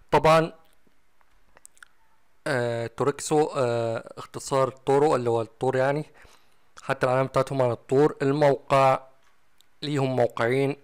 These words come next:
آه، الموقع الأولاني اللي هو توركسو دوت كوم والموقع التاني دوت فينانس. الموقعين شركة واحدة ونفس العلامة ونفس البيانات. نبتدي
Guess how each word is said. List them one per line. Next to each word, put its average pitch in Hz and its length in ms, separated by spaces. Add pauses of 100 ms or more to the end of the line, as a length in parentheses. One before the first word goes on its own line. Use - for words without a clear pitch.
(800)
آه، 127 380
الموقع 127 400
الأولاني 127 540
اللي 120 140
هو 120 320
توركسو 123 640 (180)
دوت 123 260
كوم 143 400 (360)
والموقع 143 420
التاني 135 340
دوت 123 220
فينانس. 147 580 (1500)
الموقعين 160 800 (520)
شركة - 360
واحدة 143 340 (220)
ونفس 139 280
العلامة 131 520
ونفس 127 420
البيانات. 127 720 (1120)
نبتدي 151 540